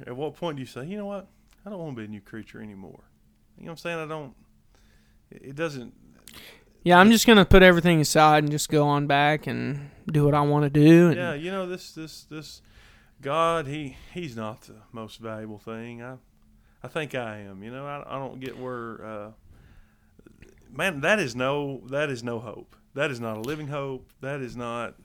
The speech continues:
Speaker 2: But here's the thing, like, how many, how many, like, for example, like, Rio, Revolution, and Maryville, they preach you can lose your salvation. The Church of Christ preaches you can lose your salvation.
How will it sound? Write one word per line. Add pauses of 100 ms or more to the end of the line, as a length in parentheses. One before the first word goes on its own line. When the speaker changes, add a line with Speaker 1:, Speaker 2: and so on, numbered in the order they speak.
(160)
Speaker 2:
But
here's
the
thing,
like,
how
many,
how
many,
like, (260)
for
example,
like, (600)
Rio, (120)
Revolution,
and
Maryville, (480)
they
preach
you
can
lose
your
salvation.
The
Church
of
Christ
preaches
you
can
lose
your
salvation.